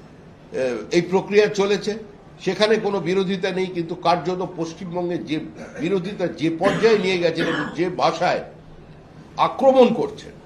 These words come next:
এখানে আমাদের যিনি চিফ ইলেকটোরাল অফিসার ছিলেন, তিনি তো নিরাপত্তাহীনতায় ভুগছেন, মহিলাদের দিয়ে তাকে নিগৃহীত করা হলো। কারা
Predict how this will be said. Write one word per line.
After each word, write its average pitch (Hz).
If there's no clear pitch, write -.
এখানে 233
আমাদের 240
যিনি 220
চিফ 220
ইলেকটোরাল 226
অফিসার 220
ছিলেন, 196
তিনি 247
তো 254
নিরাপত্তাহীনতায় 226
ভুগছেন, -
মহিলাদের 254
দিয়ে 254
তাকে 233
নিগৃহীত 226
করা 147
হলো। -
কারা 220